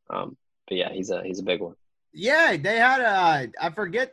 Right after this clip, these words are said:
Speaker 2: Archie had another kid. What was his name? Cooper? Is that what, that t-, they're related
Speaker 1: Yeah.
Speaker 2: too? Okay.
Speaker 1: They, yeah,
Speaker 2: Glad
Speaker 1: there you
Speaker 2: we
Speaker 1: go.
Speaker 2: got, glad we got that family lineage straight. <laughs> But I
Speaker 1: Yeah.
Speaker 2: thought something you, before we kinda, I asked a couple more questions on <laughs> twenty,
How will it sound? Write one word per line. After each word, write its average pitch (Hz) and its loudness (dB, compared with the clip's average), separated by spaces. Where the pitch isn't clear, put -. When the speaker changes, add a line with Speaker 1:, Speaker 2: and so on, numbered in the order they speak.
Speaker 2:
Archie 226 -2
had 202 0
another 190 -2
kid. 202 -4
What 208 -4
was 220 -6
his 170 -10
name? 147 -12
Cooper? 262 -8
Is 139 -8
that 214 0
what, 214 -6
that 175 -6
t-, - -10
they're 202 0
related 175 4
Speaker 1:
Yeah. 156 8
Speaker 2:
too? 127 -6
Okay. 143 -2
Speaker 1:
They, 147 6
yeah, 135 4
Speaker 2:
Glad 110 6
Speaker 1:
there 127 4
you 104 -2
Speaker 2:
we 98 -14
Speaker 1:
go. 92 -8
Speaker 2:
got, - -4
glad 220 2
we 233 4
got 220 2
that 185 -2
family 190 -4
lineage 160 0
straight. - -2
<laughs> - 2
But 302 0
I 262 6
Speaker 1:
Yeah. 214 6
Speaker 2:
thought 659 0
something 262 -2
you, 202 -2
before 214 -4
we 226 2
kinda, 190 2
I 175 0
asked 180 0
a - -8
couple 165 -2
more 156 -2
questions 143 -2
on 143 -4
<laughs> 117 -10
twenty, 196 -2